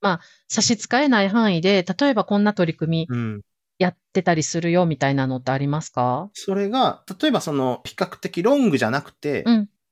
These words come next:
Speaker 2: 軽微なことを繰り返してっていうところになってくると、
Speaker 1: うん。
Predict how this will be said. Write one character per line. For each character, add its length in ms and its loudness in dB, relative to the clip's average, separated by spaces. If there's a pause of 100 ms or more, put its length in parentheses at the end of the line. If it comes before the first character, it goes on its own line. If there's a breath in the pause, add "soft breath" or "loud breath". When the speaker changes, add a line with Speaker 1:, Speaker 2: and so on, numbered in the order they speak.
(180)
Speaker 2:
軽 220 2
微 100 2
な 100 0
こ 120 0
と 140 0
を 40 4
繰 160 -4
り 100 -4
返 260 0
し 120 -6
て 120 -4
っ 40 -2
て 160 -8
い 40 -2
う 20 -16
と 120 -6
こ 140 -4
ろ 120 -2
に 60 -4
な 80 -4
っ 60 -20
て 100 -8
く 120 -8
る 100 -10
と、 360 0
Speaker 1:
う 40 2
ん。 220 0